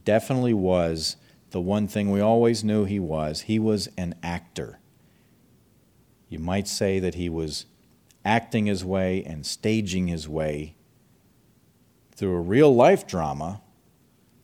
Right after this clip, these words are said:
that was probably wor-, worthy of somebody like Shakespeare, but it was very real and very scary. Thank you. Can we do questions?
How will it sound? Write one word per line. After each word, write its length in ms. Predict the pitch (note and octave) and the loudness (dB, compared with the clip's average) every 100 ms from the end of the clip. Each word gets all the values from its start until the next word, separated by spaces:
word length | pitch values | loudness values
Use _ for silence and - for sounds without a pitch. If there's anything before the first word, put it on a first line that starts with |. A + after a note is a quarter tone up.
| _ _ _ _ - | _ _ _ _ -4
that 160 | F2+ | -4
was 140 | F2 - | -4 -4
probably 540 | - D#3+ C#3 F#2 F2+ | 2 4 4 2 0
wor-, 260 | D#2+ F2+ G2 | 0 -2 -4
worthy 520 | G2+ G2 G#2+ F2+ F2+ | -2 2 4 2 0
of 140 | E2 D#2 - | -2 -4 -10
somebody 420 | - F#2 F2 E2 | -8 -4 -2 -2
like 240 | D#2 D2+ - | -4 -6 -8
Shakespeare, 680 | - F2 - - D2 C2+ F2+ _ _ _ _ _ _ _ _ _ | -8 -8 -8 -8 -8 -8 -14 _ _ _ _ _ _ _ _ _
but 120 | F2 | -8
it 140 | E2 - | -6 -6
was 140 | E2+ | -10
very 360 | D2+ F2 E2+ E2 | -4 -2 -2 -2
real 460 | D#2 E2 D2 C#2+ - _ - | -4 -4 -4 -8 -12 _ -16
and 180 | D#2 D2 | -14 -8
very 300 | D#2 D#2 D2 | -4 -4 -6
scary. 540 | - D2+ C2+ C#2 - _ _ _ - - _ | -8 -10 -12 -14 -20 _ _ _ -20 -20 _
Thank 220 | - D#2 | -14 -12
you. 80 | - - _ _ _ _ _ - - - - - - - - - - - - - - - - - - - - - - - - - - - - - - - - - - - - - - - - - - - - - | -14 -16 _ _ _ _ _ -20 -18 -16 -14 -12 -10 -8 -6 -6 -4 -2 -2 -2 -2 0 0 0 0 0 0 0 0 0 -2 -2 -2 -2 0 0 0 0 0 -2 -2 -2 -2 -2 -2 -2 -4 -2 -2 -2 -4 -4
Can 100 | F#2+ | -2
we 60 | |
do 120 | G2 G2 | 0 0
questions? 440 | - G2+ - G#2 | 2 2 2 0